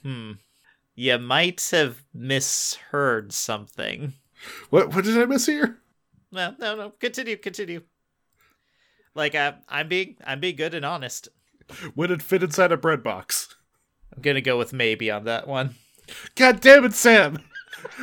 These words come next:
Speaker 2: What the fuck? That was my way of asking, like, is it a, like, did I fuck up with the, is it a human being question? You said yes when I said double, right?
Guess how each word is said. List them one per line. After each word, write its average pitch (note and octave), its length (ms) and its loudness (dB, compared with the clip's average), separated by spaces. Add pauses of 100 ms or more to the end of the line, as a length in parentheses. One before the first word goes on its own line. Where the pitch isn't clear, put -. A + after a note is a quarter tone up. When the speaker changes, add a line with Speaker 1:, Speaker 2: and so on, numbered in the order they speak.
Speaker 2:
What D#4 160 2
the C#4+ 60 6
fuck? C4 380 8 (1800)
That C#4 200 4
was B3 180 2
my B3+ 140 8
way A#3+ 200 8
of A3+ 80 6
asking, A3 360 4
like, E3+ 300 0
is F#3+ 220 6
it F3+ 120 2 (200)
a, D#3+ 180 -2 (1160)
like, - 300 0
did E3 140 -4
I D#3+ 220 8
fuck F3+ 260 4
up F3 220 4
with E3 240 -2
the, D3 280 4
is D3+ 160 -2
it D3 100 -4
a C#3+ 40 -6
human D3 300 -2
being A#2+ 500 2 (480)
question? A2+ 520 0 (1600)
You A#3 80 -6
said E4+ 240 -2
yes D4+ 340 4 (240)
when E3+ 160 4
I D#3+ 60 4
said D3+ 260 0
double, A2+ 260 -2
right? F3+ 300 -4